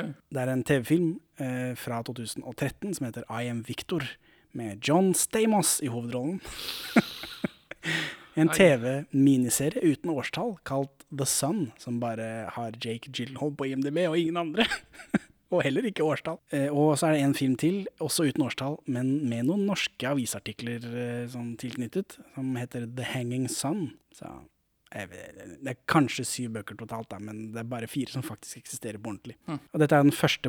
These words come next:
Speaker 1: boka til Jon Esbø som blir filmatisert, eh, men han har rotet litt med film før det. Hans første kreditt på I M D B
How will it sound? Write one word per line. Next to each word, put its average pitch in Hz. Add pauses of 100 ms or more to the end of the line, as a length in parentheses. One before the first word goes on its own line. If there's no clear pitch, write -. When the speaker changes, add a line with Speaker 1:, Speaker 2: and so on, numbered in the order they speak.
Speaker 1:
boka 113
til 113
Jon 110
Esbø -
som 113
blir 98
filmatisert, - (100)
eh, 127
men 127
han 104
har 113
rotet 123
litt -
med 113
film 110
før 107
det. 240 (380)
Hans 120
første -
kreditt 120
på 131
I 120
M 123
D 131
B 139